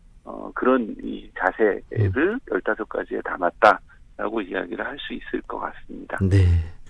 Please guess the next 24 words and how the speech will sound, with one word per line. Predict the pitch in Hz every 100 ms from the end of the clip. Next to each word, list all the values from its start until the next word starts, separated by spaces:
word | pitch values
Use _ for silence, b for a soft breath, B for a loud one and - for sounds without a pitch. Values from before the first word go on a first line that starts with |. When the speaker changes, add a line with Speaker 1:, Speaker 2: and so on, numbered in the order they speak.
| B B B B B B B -
Speaker 2:
자, | 127 104 85
이러한 | 123 123 139
의제들은 | 120 120 135 127 123 131 123 -
우리 | 120
종교계 | 113 123 127
전체가 | 127 120 113 135 131
또 | 131 120
힘을 | - 170 165
모아서 | 127 123 123 120 110 117 104 b -
한 | 120
마음으로 | 113 107 113 117
해내면 | 113 127 101 113 127
좋지 | 110 -
않을까 | 104 110 117
하는 | 113
생각이 | 113 107 110
듭니다. | 110 95 101 107 87 B B B B B
자, | - 113
그래서 | - 131 147 147
뜻깊은 | 185 190 185 156
것이 | 127 117 131 131
이날 | 123 123 131 131 - - -
이웃 | 120 156 -
종교와의 | 151 143 143 135 127 131 131